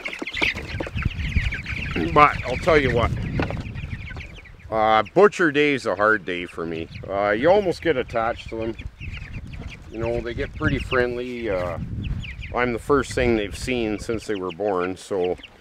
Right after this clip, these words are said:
pretty much you're like the parent and the guardiator, or... That's the way it is. So pretty much they know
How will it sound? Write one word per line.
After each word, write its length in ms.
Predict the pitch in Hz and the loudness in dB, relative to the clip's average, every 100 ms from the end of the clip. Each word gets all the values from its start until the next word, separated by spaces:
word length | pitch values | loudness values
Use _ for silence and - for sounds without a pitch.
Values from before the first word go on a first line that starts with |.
| - _ | -20 _
pretty 180 | 151 131 | -2 2
much 380 | 127 131 - 120 | 4 4 2 -6
you're 220 | 123 120 | -2 2
like 220 | 120 120 | 2 2
the 60 | - | -4
parent 640 | - 120 117 113 120 - | -2 4 6 4 0 -2
and 200 | 110 107 | -4 -2
the 100 | 104 | -6
guardiator, 1120 | 92 110 110 110 107 104 104 104 110 107 92 | -2 2 4 2 0 -4 -2 -2 -2 -4 -4
or... 40 | 78 - - - - - - - - - - - - - - | -6 -10 -12 -12 -12 -10 -8 -8 -10 -14 -14 -14 -16 -16 -16
That's 160 | - | -10
the 60 | 76 | -4
way 140 | 90 | -4
it 80 | 104 | -2
is. 140 | 113 - - - - - - - - - - - - - | -4 -8 -10 -12 -12 -16 -16 -18 -18 -18 -16 -16 -6 4
So 240 | 160 160 | 6 6
pretty 300 | - 196 202 | 6 2 4
much 720 | 156 170 156 - - - - 143 | 6 6 6 2 -6 -6 -8 -6
they 220 | 123 139 139 | 0 2 2
know 480 | 160 170 160 160 | 4 4 4 4